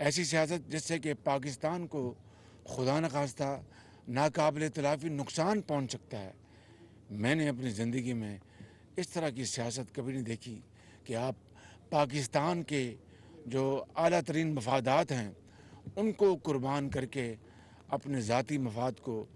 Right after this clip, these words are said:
आप ऊपर ले जाएं। ये सियासत मैं समझता हूँ कि इससे बड़ी पाकिस्तान के साथ जुल्म और ज़्यादती नहीं हो सकती, पाकिस्तान के मफाद के साथ इससे बड़ा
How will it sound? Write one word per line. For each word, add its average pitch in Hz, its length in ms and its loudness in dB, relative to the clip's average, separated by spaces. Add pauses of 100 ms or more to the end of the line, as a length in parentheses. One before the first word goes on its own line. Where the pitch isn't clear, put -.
(380)
आप 120 140 -2 (160)
ऊपर 131 200 -4
ले 123 160 0
जाएं। 131 340 -2 (560)
ये 120 420 -4
सियासत 147 420 0 (800)
मैं 120 120 2
समझता 123 360 0
हूँ 147 120 -2
कि 139 160 -6 (160)
इससे 185 280 0
बड़ी 147 380 0 (500)
पाकिस्तान 139 560 0
के 139 100 -8
साथ 131 240 -2
जुल्म 127 460 -4
और 123 100 -6
ज़्यादती 113 380 -4
नहीं 131 180 -2
हो 147 80 -2
सकती, 117 440 -8 (640)
पाकिस्तान 127 560 0
के 131 120 -2
मफाद 120 420 0 (140)
के 127 60 -4
साथ 123 240 -2 (220)
इससे - 200 -2
बड़ा 117 360 -2